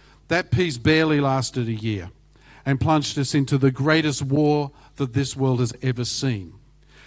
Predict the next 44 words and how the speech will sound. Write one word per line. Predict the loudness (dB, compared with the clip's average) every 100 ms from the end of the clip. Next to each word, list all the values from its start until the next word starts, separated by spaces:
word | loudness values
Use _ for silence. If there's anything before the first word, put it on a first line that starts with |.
| -16
So | -4 4 4 4
it | 2
seems | 2 2 0
to | -2
me | 0 2 0
that | -2 -4 _
some | -6 -2 -2
peace | 0 0 0 -2
is | -4 -2
different | -2 -2
to | -2
other | 0 0
peace. | -2 -2 -4 -8 -16 -18 _ _
You | -8
notice | -6 -6 -6
that? | -8 -8 _ -20 _ _ -20 _ _ _
Not | 2 6
all | 6
peace | 4 2 2 0
is | -6
the | -6 -6
same. | -2 -2 -2 -6 -16 _ _ _ _ _ _ -4
Uh, | -2
he | 0
claimed | 0 2 4 2
peace | 0 0
in | 0
our | 0 -2
time, | 0 2 2
but | 2
we | 2 2
didn't | 2
have | 2 2
it | 2
at | 2
all. | 4 4 4 2
And | -2
we | 0 0
live | 0 0
in | -2
a |
time | -2 -2 -2
of | -2
conflict | -2 -2 0 -4 -6 -8